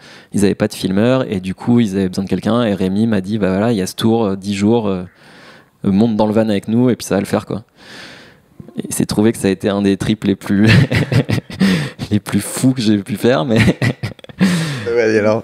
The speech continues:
Speaker 2: l'équipe déjà, l-, la
Speaker 1: L'équipe.
Speaker 2: constitution du van.
Speaker 1: Ah, putain, alors le van, il était consti-, il y avait qui ? Il y avait, il y avait Juju Bachelier, donc le boss, euh, d'Antise. Il y avait Rémi, il y avait Sam Partex, que je connaissais aussi un petit peu, donc ça c'était cool.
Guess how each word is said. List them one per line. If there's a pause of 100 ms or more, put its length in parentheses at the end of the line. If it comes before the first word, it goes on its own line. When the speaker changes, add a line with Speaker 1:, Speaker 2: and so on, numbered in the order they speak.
(140)
Speaker 2:
l'équipe
déjà,
l-, (140)
la
Speaker 1:
L'équipe.
Speaker 2:
constitution
du
van.
Speaker 1:
Ah,
putain,
alors
le
van,
il
était
consti-,
il
y
avait
qui ?
Il
y
avait, (240)
il
y
avait
Juju
Bachelier, (500)
donc
le
boss,
euh,
d'Antise. (1500)
Il
y
avait
Rémi,
il
y
avait
Sam
Partex,
que
je
connaissais
aussi
un
petit
peu,
donc
ça
c'était
cool.